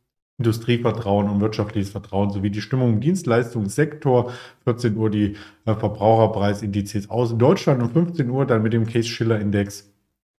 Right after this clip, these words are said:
aus den U S A der Blick auf den Immobilienmarkt. Weitere Infos dann natürlich in den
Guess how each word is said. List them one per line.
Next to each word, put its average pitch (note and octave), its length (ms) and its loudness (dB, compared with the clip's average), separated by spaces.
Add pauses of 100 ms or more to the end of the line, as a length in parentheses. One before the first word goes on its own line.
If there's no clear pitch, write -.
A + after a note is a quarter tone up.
aus A2+ 140 -4
den A2+ 140 -4
U A2 120 0
S A2 120 -4
A G#2 120 -2
der G#2 120 -2
Blick B2+ 340 -2 (300)
auf A#2 240 4
den A2+ 140 0
Immobilienmarkt. B2+ 1080 4
Weitere C3 320 4
Infos A#2 300 -2
dann G#2 160 -2
natürlich G2 380 -4
in G2+ 100 -2
den F#2+ 240 -2